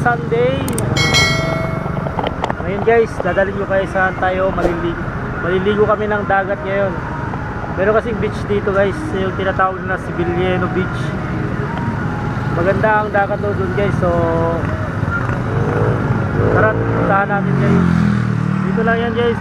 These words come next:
between Inasal and, tingnan nyo, Mang Inasal.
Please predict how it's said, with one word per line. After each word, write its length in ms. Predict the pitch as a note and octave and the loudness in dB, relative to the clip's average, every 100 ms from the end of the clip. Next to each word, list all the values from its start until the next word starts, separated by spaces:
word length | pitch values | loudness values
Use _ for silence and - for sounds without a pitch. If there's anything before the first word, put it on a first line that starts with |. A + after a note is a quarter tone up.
| - | -2
between 460 | G3+ G#3+ A3 A3 G#3+ A3 A3 A3 A3 A3 A3 G#3+ - - - - - | -2 4 4 4 2 0 0 0 0 2 0 -2 -4 -4 -4 -4 -4
Inasal 480 | F3+ G3 G3 A3 G#3+ | 0 0 2 2 2
and, 560 | G3+ G3+ G3+ G3+ G3+ G3 F#3 - | 2 2 2 0 -4 -2 -4 -4
tingnan 240 | F3+ F3+ F#3 | -2 0 0
nyo, 180 | F3 D3+ - - - - - - - - - - - | 0 -2 -4 -4 -4 -4 -4 -6 -4 -4 -4 -6 -2
Mang 160 | E3+ F#3 | 0 0
Inasal. 640 | F#3 F3+ G3+ G3 G#3 A3+ | 0 0 2 2 2 -2